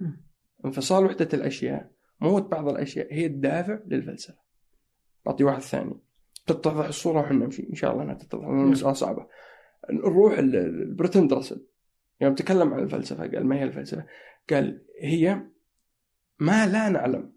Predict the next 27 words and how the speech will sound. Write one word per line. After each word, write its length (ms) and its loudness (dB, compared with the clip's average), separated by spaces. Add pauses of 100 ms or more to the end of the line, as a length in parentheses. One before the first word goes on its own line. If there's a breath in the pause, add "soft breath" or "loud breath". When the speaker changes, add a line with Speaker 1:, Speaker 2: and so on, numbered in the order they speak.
(160)
Speaker 2:
خطيرة 380 -2
الكلمة، 440 -8
ما 180 -2
لا 100 -4
نعلم. 280 -6
الفلسفة 440 -2
ما 140 2
لا 140 -2
نعلم، 340 -2 (440 soft breath)
والعلم 480 2 (400)
ما 220 4
نعلم. 520 2 (280)
خطيرة 360 2
الكلمة، 360 -2
يمكن 280 2
يتضح 340 2
معنا 220 4
المعنى 280 2
إذا 120 4
مشينا 300 2
قدام. 560 2
Speaker 1:
نمشي. 420 0
Speaker 2:
طيب، 380 2 (1120 soft breath)
بنجي 540 2
لشخص، 680 -2
آه، 480 -6 (240)
مهم، 480 0